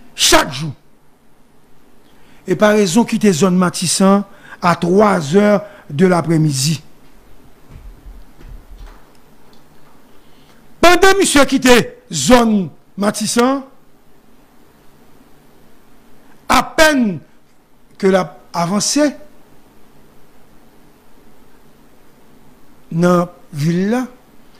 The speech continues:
directeur général Léon Charles dit pour aller en urgence à Torcelles.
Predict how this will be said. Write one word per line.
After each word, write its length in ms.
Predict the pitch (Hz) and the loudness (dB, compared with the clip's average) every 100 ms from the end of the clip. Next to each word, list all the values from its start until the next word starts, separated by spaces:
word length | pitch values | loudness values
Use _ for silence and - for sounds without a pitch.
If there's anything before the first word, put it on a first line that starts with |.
| - - | -20 -12
directeur 480 | 151 185 277 277 320 | -2 2 2 4 4
général 460 | 262 277 262 240 240 | 4 4 4 4 4
Léon 260 | 247 240 | 2 2
Charles 420 | - 254 254 262 196 - - - _ - - - - - - - 165 | 0 2 2 0 -6 -16 -20 -20 _ -20 -20 -20 -20 -20 -20 -18 -6
dit 220 | 151 269 330 311 196 - _ _ _ _ - | 2 6 6 4 -2 -10 _ _ _ _ 0
pour 120 | 330 | 4
aller 440 | 339 294 247 247 - | 6 6 6 4 4
en 340 | 427 403 370 339 | 4 6 4 2
urgence 560 | 180 311 349 - - - _ - | 2 0 0 -2 -10 -20 _ -2
à 140 | - | 0
Torcelles. 500 | 311 254 - 208 151 | 2 0 0 -6 -6